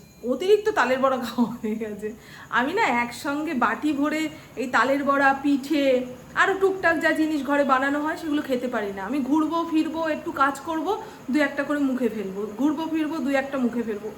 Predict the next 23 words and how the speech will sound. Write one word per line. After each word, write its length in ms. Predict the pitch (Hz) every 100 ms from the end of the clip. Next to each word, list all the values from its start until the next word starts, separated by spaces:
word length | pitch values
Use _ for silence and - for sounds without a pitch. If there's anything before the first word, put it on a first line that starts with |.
| - 320
এই 180 | 349
খাওয়াতে 400 | 381 330 349 370
আমার 200 | 359 302
মজা 280 | 254 202 185
লাগে। 400 | 185 175 156 - - - - - - -
আর 60 |
সেটা 260 | 196 240 277
করতে 380 | 269 262 - 311
গিয়ে 340 | 285 320 508 - - - - -
শরীর 180 | 233 233
সাথ 200 | 233 190 180
দিচ্ছে 300 | 202 - 208
না। 120 | 190 - - - - - - - -
আগে 260 | 208 226 311
একরকম 520 | 415 339 285 254 240
ছিল, 200 | 214 208 175 - - - - - -
লোহা 260 | 254 320
খেলে 240 | 349 381 392
লোহাও 400 | 339 349 392 403
হজম 340 | 320 254 254
হয়ে 120 | 220
যেত। 240 | 190 185 185 - - - -
ইদানিং 480 | 277 392 415 359